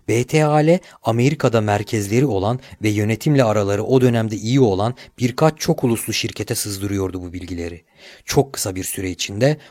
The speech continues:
uga dünyadaki en güçlü yeni teknoloji pazarı oluverdi. Forsyth bin dokuz yüz doksan yedide buranın müdürü olarak işi devraldığında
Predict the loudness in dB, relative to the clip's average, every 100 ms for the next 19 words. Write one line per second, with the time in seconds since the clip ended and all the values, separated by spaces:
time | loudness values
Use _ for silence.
0 | -6 -2 0 0 -2 -2 -2 -2 -6 -8
1 | 0 2 4 0 -2 -2 0 -2 -4 -6
2 | -6 -6 -6 -6 -4 -4 -4 -6 -6 -10
3 | -12 -16 _ _ -20 -20 _ -6 4 6
4 | 6 0 -2 -6 -12 _ 0 2 2 0
5 | -4 0 0 0 -2 0 -2 -4 -2 -2
6 | -2 -2 -4 2 6 8 6 2 -2 -6
7 | 0 4 6 6 4 0 -4 -2 0 0